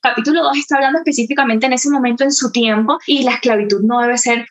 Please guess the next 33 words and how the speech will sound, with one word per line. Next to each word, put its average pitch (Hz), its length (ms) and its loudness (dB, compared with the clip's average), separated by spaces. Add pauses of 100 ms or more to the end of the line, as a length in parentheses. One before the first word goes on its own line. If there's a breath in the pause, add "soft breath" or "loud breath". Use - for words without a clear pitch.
hoy 240 340 0
imitada, 226 460 0
sino 233 220 0
abolida. 202 480 -2 (100)
¿Por 220 160 0
qué 208 120 -2
no 196 100 -2
pasa 208 240 -2
lo 214 80 0
mismo 190 480 -4
con 233 160 0
la 190 80 -4
subyugación 180 480 -4
a 175 60 -4
las 185 120 -4
mujeres? 311 460 -2
También, 220 600 0
al 214 120 0
igual 196 200 0
que 240 100 0
la 254 60 -2
esclavitud, 269 520 -2 (200 loud breath)
debe 180 220 0
ser 180 160 -2
abolida. 180 340 -8 (280 soft breath)
Y 254 140 0
eso 233 140 -4
es 226 60 -4
lo 254 80 -2
que 233 80 -4
dice 190 160 -2
la 214 80 -2
hermenéutica 185 560 -6